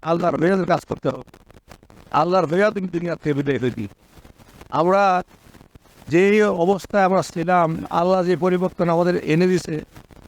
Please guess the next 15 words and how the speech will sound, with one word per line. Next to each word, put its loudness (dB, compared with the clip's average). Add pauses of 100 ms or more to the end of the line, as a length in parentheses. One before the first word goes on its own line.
এটা 0
সবাই 0
আমরা 2
জানি। -2 (140)
কত 0
জানের 0
বিনিময়ে 2 (560)
হাজার 2
হাজার 2
পোলাপান 0
এখন -2 (1080)
মৃত্যুর 2
সাথে -2
পাঞ্জা 0
লড়ছে। -4